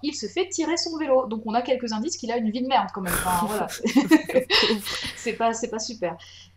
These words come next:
Speaker 1: Euh, quand il réalise une fois arrivé à destination qu'en plus de ça, il a été victime d'un canular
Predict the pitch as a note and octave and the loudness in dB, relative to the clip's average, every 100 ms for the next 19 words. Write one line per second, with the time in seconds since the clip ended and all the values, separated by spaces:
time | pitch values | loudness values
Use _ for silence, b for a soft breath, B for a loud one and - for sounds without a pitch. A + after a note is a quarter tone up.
0 | - G#3 G#3 F4 F4+ D#4+ D4+ D4+ D4+ C4+ | -4 -2 0 2 0 0 0 0 0 0
1 | B3 A#3+ C4+ B3 B3+ B3+ A#3 A#3+ - A#3 | -2 0 0 0 0 0 0 -6 -8 -6
2 | A#3 - B3+ B3 G#4 A#4+ A#4 F#4+ D4+ D4+ | -6 -4 -6 0 0 2 2 2 2 -2
3 | D#4+ C#4 G#3+ G#3 A3+ G#3+ G#3+ - A#3+ F#3+ | -2 0 2 0 -2 -12 -12 -8 -6 -6
4 | E3+ - B3 G3+ A#3 F4 - | -6 -2 -2 0 0 0 -2